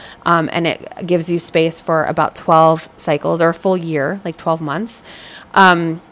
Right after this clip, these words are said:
and then the Soul Planner is a smaller ninety-day undated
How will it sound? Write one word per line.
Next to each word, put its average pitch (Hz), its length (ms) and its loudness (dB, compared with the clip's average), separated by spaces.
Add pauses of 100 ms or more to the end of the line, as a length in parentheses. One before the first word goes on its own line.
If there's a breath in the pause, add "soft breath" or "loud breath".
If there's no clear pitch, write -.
(200)
and 202 180 4
then 202 220 6
the 208 80 2
Soul 311 240 4
Planner 196 420 2
is 180 220 -2
a 175 100 0
smaller 185 680 2
ninety-day 170 680 0
undated 160 680 -2